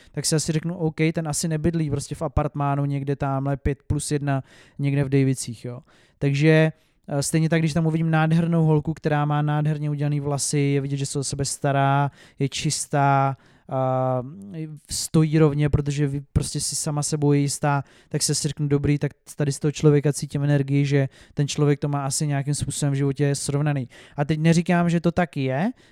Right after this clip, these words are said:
ale prostě soudím ty lidi na základě vzhledu. A až potom, co je třeba poznám, kdybych tu ženu oslovil nebo, nebo cokoliv, tak poznám, jestli jsem se mýlil, nebo jaká doopravdy je, ale ten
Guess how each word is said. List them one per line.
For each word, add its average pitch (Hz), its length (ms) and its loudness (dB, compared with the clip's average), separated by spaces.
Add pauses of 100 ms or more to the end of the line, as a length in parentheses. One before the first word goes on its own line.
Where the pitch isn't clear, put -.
(100)
ale 151 200 2
prostě 170 300 -4
soudím 202 520 4
ty 202 100 0
lidi 170 240 0
na 165 100 0
základě 165 420 -2
vzhledu. 143 500 0 (240)
A 151 80 -6
až 180 240 -2
potom, 180 420 4
co 170 140 2
je 165 80 4
třeba 165 240 2
poznám, 151 440 2
kdybych 156 200 2
tu 160 100 -2
ženu 151 220 0
oslovil 147 460 2
nebo, 139 320 2 (920)
nebo 147 180 2
cokoliv, 165 600 2 (480)
tak 147 320 0 (300)
poznám, 165 400 4
jestli 165 180 0
jsem 165 160 0
se 160 140 0
mýlil, 151 260 2
nebo 160 180 4
jaká 160 300 2
doopravdy 165 480 2
je, 170 180 0
ale 131 200 -4
ten 147 200 -4